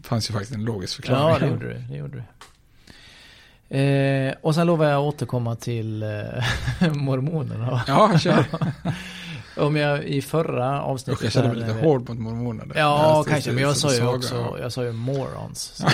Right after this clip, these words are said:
Speaker 2: kanske var, men
Speaker 1: <laughs> Ja.
Speaker 2: ja.
Speaker 1: Ja, vi ber om ursäkt om det är någon mormon som lyssnar, men
Speaker 2: Ja,
Speaker 1: ja.
Speaker 2: vi kanske inte förstår religionen
Speaker 1: Nej,
Speaker 2: bara för
Speaker 1: nej,
Speaker 2: det.
Speaker 1: nej.
Speaker 2: Det är vi som är, eh, de,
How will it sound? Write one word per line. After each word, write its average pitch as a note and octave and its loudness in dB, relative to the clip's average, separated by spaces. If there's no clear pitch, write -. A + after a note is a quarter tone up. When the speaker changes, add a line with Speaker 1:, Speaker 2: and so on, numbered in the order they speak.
Speaker 2:
kanske A4 4
var, - -6
men - -12
Speaker 1:
<laughs> - -10
Ja. D#3+ -4
Speaker 2:
ja. A#2+ -4
Speaker 1:
Ja, A2 -4
vi B2+ -10
ber B2 0
om B2 0
ursäkt A#2+ -2
om A2+ -4
det A2+ -2
är A#2 -2
någon A#2+ 0
mormon B2 0
som A#2 -6
lyssnar, A2+ -8
men A#2+ -10
Speaker 2:
Ja, D3 2
Speaker 1:
ja. F2+ -6
Speaker 2:
vi C3+ -8
kanske B2+ -2
inte A#2 -6
förstår B2+ -6
religionen A#2+ -8
Speaker 1:
Nej, B2 -4
Speaker 2:
bara - -8
för - -14
Speaker 1:
nej, - -12
Speaker 2:
det. - -12
Speaker 1:
nej. G2 -18
Speaker 2:
Det B2+ -6
är B2+ -2
vi B2+ 0
som A#2+ -8
är, - -8
eh, A#2 -12
de, A#2 -8